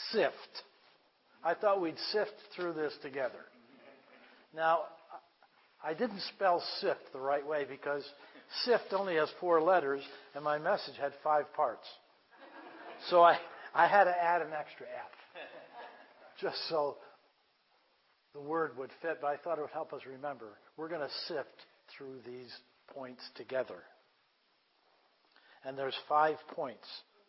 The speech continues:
And these five principles are supposed to remind us who we are. Because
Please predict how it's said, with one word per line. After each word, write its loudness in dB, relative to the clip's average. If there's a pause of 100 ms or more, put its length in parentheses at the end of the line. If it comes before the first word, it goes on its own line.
(680)
And -20
these -10 (100)
five 4 (640)
principles -6 (100)
are -6
supposed -6
to -10
remind -2
us -2 (1200)
who 2 (140)
we 0 (120)
are. 6 (840)
Because 0